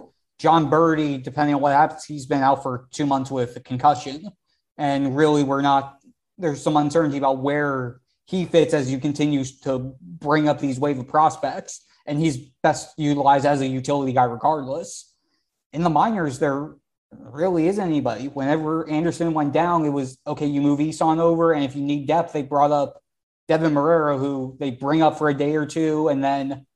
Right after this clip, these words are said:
D F A him to bring him back to triple A. He's been brought up and down five times this year. And there's no one that I can think of off the top of my head. There's definitely no one in the top, in their top thirty prospects who's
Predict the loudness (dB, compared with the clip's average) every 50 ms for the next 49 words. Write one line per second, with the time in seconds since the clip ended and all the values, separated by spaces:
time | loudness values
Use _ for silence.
0 | _ _ -2 2 2 2 2 2 0 -2 -4 -8 -12 -16 -20 _ _ _ _ _
1 | -20 -6 0 2 2 2 2 2 2 4 4 4 4 2 0 -2 -2 -2 -2 0
2 | 0 -2 -2 -2 -4 -6 -6 -6 -4 -2 -2 -2 -2 -4 -4 -8 _ _ _ _
3 | _ 0 4 6 6 6 6 4 2 2 2 2 2 4 4 2 2 2 2 0
4 | -2 -2 -2 -4 -6 -8 -8 -8 -8 -6 -4 -2 -4 -4 -6 _ _ _ _ _
5 | _ _ _ _ -2 2 4 4 4 4 2 -2 -4 -10 _ _ _ _ _ _
6 | _ _ _ _ _ _ _ -4 -2 -2 -2 0 0 0 0 2 4 4 4 4
7 | 4 4 2 2 2 2 0 -2 -4 -6 -8 -6 0 2 4 4 4 4 2 0
8 | 0 0 0 0 0 0 0 2 2 2 2 2 0 -2 2 2 4 4 4 2
9 | -2 -6 -6 -8 -8 -2 0 2 2 2 0 0 0 0 0 0 0 -2 -2 -2
10 | -2 0 0 0 -2 -4 -12 _ _ -10 -6 -4 -2 -2 -2 0 2 2 2 2
11 | 2 -2 -2 -4 -4 0 2 2 2 2 -2 -6 -10 -12 -12 -14 -10 -8 -6 -6
12 | -6 -6 -8 -8 -10 -12 -18 -20